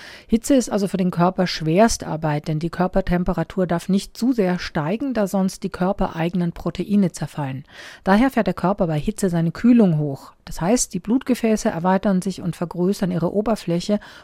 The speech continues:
um möglichst viel Wärme abgeben zu können. Wasser wird dabei aus dem Blut über die Schweißdrüsen aus dem Körper gepumpt und wir fangen an zu schwitzen. Die Verdunstung von Schweiß auf unserer Haut, die kühlt dann unseren Körper herunter. Schwitzen ist also unser wirksamster Mechanismus, um nicht zu überhitzen.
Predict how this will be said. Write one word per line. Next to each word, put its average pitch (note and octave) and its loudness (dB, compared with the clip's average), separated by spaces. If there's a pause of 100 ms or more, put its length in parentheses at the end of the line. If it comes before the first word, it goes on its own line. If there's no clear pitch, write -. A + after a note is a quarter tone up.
um F3 6
möglichst G#3 6
viel B3+ 4
Wärme G#3 6
abgeben D#3+ -2
zu D#3+ -2
können. D3 0 (460)
Wasser A#3 6
wird A3+ 2
dabei G3+ 2
aus F3 -4
dem F3 0
Blut A#3 2
über F3+ 0
die E3 0
Schweißdrüsen G3 0
aus F3 -2
dem F#3 -2
Körper G3 2
gepumpt F3+ 2
und F#3 0
wir F3+ 2
fangen F3 -2
an E3 -2
zu - -6
schwitzen. A3 -2 (680)
Die F3+ 0
Verdunstung G3 4
von E3+ -4
Schweiß F3 0
auf G#3 -4
unserer F#3+ -2
Haut, G#3 2
die A3 -2
kühlt A#3 2
dann G#3 4
unseren G3 0
Körper F#3 0
herunter. F3+ 4
Schwitzen G#3 0
ist E3+ -2
also F3 -2
unser E3 2
wirksamster F#3 4
Mechanismus, F3 2
um E3 0
nicht E3 -2
zu G3+ -2
überhitzen. F#3 0